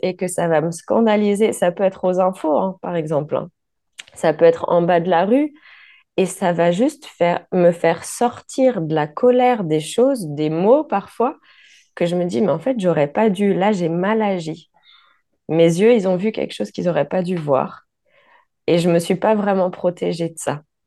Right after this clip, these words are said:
Mais gardons à l'esprit que la leçon, c'est que mon éternité est plus importante.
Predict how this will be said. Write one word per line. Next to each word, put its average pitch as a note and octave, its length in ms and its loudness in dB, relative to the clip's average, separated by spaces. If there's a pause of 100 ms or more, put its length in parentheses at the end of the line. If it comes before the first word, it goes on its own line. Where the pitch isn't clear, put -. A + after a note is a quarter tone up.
(1120)
Mais F#3+ 400 2 (300)
gardons F#3+ 380 0
à G3 60 2
l'esprit F3+ 400 -2
que - 100 -8
la D3+ 100 2
leçon, G#3 420 0
c'est F3 160 -6
que F3+ 100 -12
mon E3+ 200 0
éternité F#3 680 -2
est D#3+ 60 -4
plus D#3 300 -4
importante. C#3 640 -6